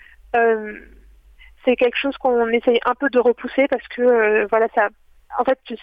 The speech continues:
vous voyez tout ce contexte-là, c'est pour, euh, commencer à écrire la première réponse, mais si la personne, elle nous répond, elle comprend mal ce qu'on a voulu lui dire, on va devoir lui répondre, et là, ça, ça prend,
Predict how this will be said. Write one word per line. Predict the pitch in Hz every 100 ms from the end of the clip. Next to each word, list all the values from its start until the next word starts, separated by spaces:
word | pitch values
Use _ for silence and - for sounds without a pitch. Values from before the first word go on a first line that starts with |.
| -
vous | - -
voyez | 226 254 254
tout | -
ce | -
contexte-là, | 302 269 262 - 262 269 269 _ _ _ _
c'est | 269
pour, | - 247 -
euh, | 214 190 - - _
commencer | - 247 247
à | 254
écrire | - 254
la | 214
première | - 254 262
réponse, | 262 247 294 339 -
mais | 240
si | -
la | 220
personne, | 226 247 269
elle | 254
nous | 254
répond, | 254 262 294 294 294 - - -
elle | 233
comprend | - 254 254
mal | 240 254
ce |
qu'on | -
a | 262
voulu | 240 247
lui | 240 254
dire, | 277 269
on |
va | 233
devoir | 220 233
lui | 220
répondre, | 233 233 233 262 262
et |
là, | 226 233
ça, | 226 214 214
ça | -
prend, | - 233 233